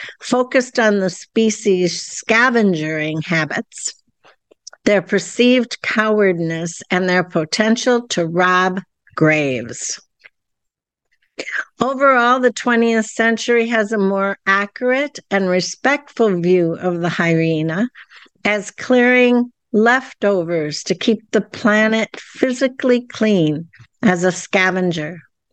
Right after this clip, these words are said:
and not cowardly, but rather clever and great at escaping from predators.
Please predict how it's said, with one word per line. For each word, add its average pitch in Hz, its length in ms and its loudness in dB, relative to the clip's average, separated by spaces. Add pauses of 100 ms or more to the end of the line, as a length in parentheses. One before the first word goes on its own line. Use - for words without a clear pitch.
(600)
and 220 240 2
not 277 340 2
cowardly, 190 960 0
but 190 160 -2
rather 185 480 2
clever 240 580 0 (300)
and 196 260 0
great 196 480 0
at 175 160 0
escaping 190 800 0
from 175 300 -2
predators. 160 1000 -4